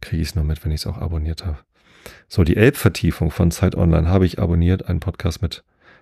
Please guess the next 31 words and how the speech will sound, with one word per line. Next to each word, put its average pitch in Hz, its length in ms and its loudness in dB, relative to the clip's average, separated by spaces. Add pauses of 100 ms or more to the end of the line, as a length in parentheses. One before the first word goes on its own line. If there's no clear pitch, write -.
(200)
äh, - 180 2 (120)
Hamburg 101 600 4
Fokus, - 640 2 (480)
habe 87 180 2
ich 85 100 0
erst - 160 -2
einmal 85 200 4
reingehört, 85 360 4
fand 90 200 -2
ich - 100 -8
eigentlich 85 180 0
gar 85 100 2
nicht 82 120 0
so 92 80 -4
toll, 85 200 0
vielleicht 85 640 -2
lösche - 240 -4
ich - 60 -16
den - 160 -12
auch - 160 -14
wieder. 127 200 -14 (840)
Esel 87 240 0
und 78 100 0
Teddy 90 200 0
habe 80 120 0
ich 80 60 -4
schon 82 180 0
genannt, 90 560 4
Happy, 78 220 -2
Happy 80 220 -4
Birthday. 123 500 2